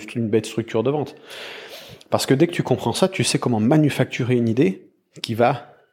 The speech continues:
capter l'attention. Je te donne un exemple d'idée, de grande idée qui, que, qui, qui est un titre de livre que j'ai trouvé juste génial parce que c'est extrêmement subtil, c'est un super marketing, c'est, c'est élégant, ça donne envie de lire, c'est pas du tout bling bling, c'est pas, il y a pas de grandes promesses, il y a, c'est vraiment,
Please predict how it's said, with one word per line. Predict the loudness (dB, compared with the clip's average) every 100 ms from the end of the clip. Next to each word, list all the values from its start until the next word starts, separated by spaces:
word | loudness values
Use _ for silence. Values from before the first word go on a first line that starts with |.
| _ _
capter | 0 2 4
l'attention. | 2 2 -4 -6 -12 -14 -14 -2
Je | 4
te |
donne | 6
un | 6
exemple | 4 4 4
d'idée, | 4 4 4 4
de | 4
grande | 4 4
idée | 4 2
qui, | 2 2 2 2 0 -6 -2
que, | -2
qui, | 2 0
qui | 2
est | -2
un |
titre | -2 -4 2
de | 2
livre | 2 0 -4
que |
j'ai | -8
trouvé | -6 -2 -2
juste | 0 -2
génial | 2 2 2 0
parce | -2 -2
que | 0
c'est | 0 2 2
extrêmement | 2 0 0 2 2
subtil, | -2 -2 -2
c'est | 0 0
un | -2
super | -2 0 2 2
marketing, | 0 -2 0 -2 -2 -12 -20 -20 -20 -20 _ _
c'est, | -6 -2 0
c'est | 0 2
élégant, | 4 6 4 2 -2 -16 -20 _ _ -20 -20 _
ça | -8 0 2
donne | 4
envie | 4 2 2
de |
lire, | 2 2 -2 -14 -20 -18 -20 -18
c'est | -12 -4
pas | -2
du | 0
tout | 0
bling | 2 4 4
bling, | 4 2
c'est | 0 2
pas, | 4
il | 4
y |
a |
pas | 2 2
de |
grandes | 2 2
promesses, | 2 2 4 2 0
il |
y | -6
a, |
c'est | -2
vraiment, | 2 2